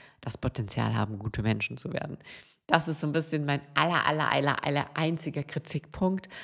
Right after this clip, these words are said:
Aber es braucht natürlich auch eine Story, die erzählt wird. Es braucht natürlich auch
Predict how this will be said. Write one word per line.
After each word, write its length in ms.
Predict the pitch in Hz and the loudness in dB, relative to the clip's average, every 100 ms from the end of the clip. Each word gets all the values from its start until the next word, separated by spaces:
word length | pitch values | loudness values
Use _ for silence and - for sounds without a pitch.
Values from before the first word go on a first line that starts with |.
| - - | -16 4
Aber 300 | 147 147 - | 8 8 8
es 120 | 143 | 2
braucht 280 | - 143 143 | 6 6 6
natürlich 280 | 143 143 - | 2 0 -2
auch 60 | |
eine 120 | 123 120 | -2 -4
Story, 420 | - 143 156 143 | 6 8 10 8
die 80 | 143 | 6
erzählt 400 | 139 147 139 131 | 4 4 4 2
wird. 240 | 131 - - - - | -2 -4 -18 -18 -18
Es 80 | |
braucht 280 | - 131 123 | -2 0 0
natürlich 440 | 123 - 123 - | -4 -2 -4 -4
auch 140 | - | -8